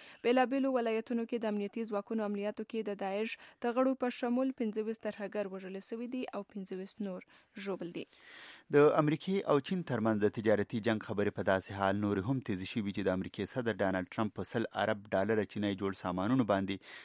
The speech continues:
Speaker 2: د زیاتي ټیکسونو لګولو دړکه ورکړې او د هغې وروسته چین هم خبرداری ورکړی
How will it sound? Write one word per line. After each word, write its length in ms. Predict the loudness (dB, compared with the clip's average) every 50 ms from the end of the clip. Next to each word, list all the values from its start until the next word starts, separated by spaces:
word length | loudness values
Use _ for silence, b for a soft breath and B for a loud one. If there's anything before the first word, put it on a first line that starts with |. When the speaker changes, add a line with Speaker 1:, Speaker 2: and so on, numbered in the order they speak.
| B B -4 -2
Speaker 2:
د 100 | 0 2
زیاتي 260 | 2 0 0 -2 -4 -4 -4
ټیکسونو 340 | -4 -4 -4 -2 -2 0 0
لګولو 360 | 0 0 0 0 0 0 -2 -2 0
دړکه 320 | -2 -2 -2 -2 -2 -2 -2
ورکړې 320 | -2 -4 -6 -6 -4 -4 -4 -2
او 20 | -2
د 100 | -4 -4 -4
هغې 180 | -6 -8 -6 -6 -6
وروسته 340 | -6 -8 -10 -10 -10 -8 -6
چین 160 | -4 -4 -2
هم 160 | -2 -4 -4 -6
خبرداری 480 | -6 -4 -4 -2 -2 0 0 0 0 -2
ورکړی 340 | -4 -4 -6 -6 -6 -6 -6